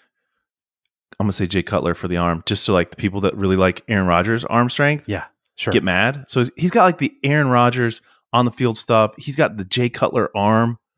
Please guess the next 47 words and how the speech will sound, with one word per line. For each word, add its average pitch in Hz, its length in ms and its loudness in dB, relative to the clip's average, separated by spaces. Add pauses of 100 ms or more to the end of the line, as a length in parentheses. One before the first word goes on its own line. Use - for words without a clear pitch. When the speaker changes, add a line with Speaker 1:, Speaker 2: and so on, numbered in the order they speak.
(280)
Speaker 1:
you 107 80 -4
know? 110 340 0 (600)
It's 131 120 0
Speaker 2:
I'm 139 40 0
Speaker 1:
just 202 160 0
Speaker 2:
surprised 185 200 2
you 175 60 -2
didn't 123 220 0
go 113 120 4
Kyle 110 300 0
Bowler, 92 540 -2
uh, 95 160 -2
arm. 85 440 -8
I 107 80 -4
know 107 140 2
you 104 140 -4
did 95 180 -4
love 90 180 -6
his 92 160 -10
arm, 78 280 -12 (500)
among 98 160 -4
Speaker 1:
I 123 40 2
love, 113 240 2
Speaker 2:
other - 20 -16
Speaker 1:
I 123 120 -6
Speaker 2:
things. - 80 -6
Speaker 1:
still 139 300 2
love 98 140 2
his 90 120 -8
arm. 95 220 -6 (100)
I, 120 60 -10 (100)
I, 165 320 -2
it 214 80 0
just 240 200 -6
all 247 160 6
parts 175 300 2
of 143 60 -2
it. 131 160 0
I 143 80 4
just 220 160 -4
gotta 175 140 2
say, 98 240 -4 (520)
never 196 200 4
betting 165 260 2
against 117 300 -2
the 117 40 -10
guy 95 300 -2